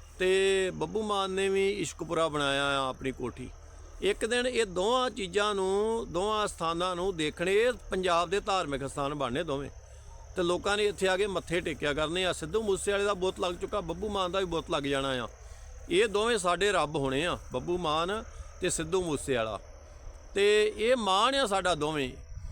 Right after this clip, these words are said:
ਠੀਕ ਆ, ਸਿੱਧੂ ਮੂਸੇਵਾਲੇ ਨੇ ਬਹੁਤ ਵਧੀਆ ਸੋਹਣੀ ਸ਼ਾਇਰੀ ਕੀਤੀ ਆ, ਬੱਬੂ ਮਾਨ ਨੇ ਵੀ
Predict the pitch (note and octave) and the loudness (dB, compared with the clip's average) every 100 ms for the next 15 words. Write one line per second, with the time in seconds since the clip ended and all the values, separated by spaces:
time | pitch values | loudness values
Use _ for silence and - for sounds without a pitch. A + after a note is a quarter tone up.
0 | - - - - - A3+ B3+ C4 A3 G#3 | -6 -4 -6 -6 -2 0 2 2 2 0
1 | A#3+ A3+ G#3+ - A3 G#3+ A3 G#3+ G#3+ G3 | 0 2 2 2 4 4 2 2 0 -2
2 | D#3 F3+ A3+ A3 A3 A3 G3 D#3+ G3 A3+ | 0 2 2 2 2 2 0 -2 0 2
3 | G3 - E3 A3+ A#3 - F3+ F#3+ G3 F#3 | 2 0 0 0 0 2 2 2 -2 -4
4 | F3+ G3 G3 F3+ F3 F#3 G#3 G3 F#3+ F#3+ | -2 0 0 0 -2 0 0 0 0 0
5 | G3 | -2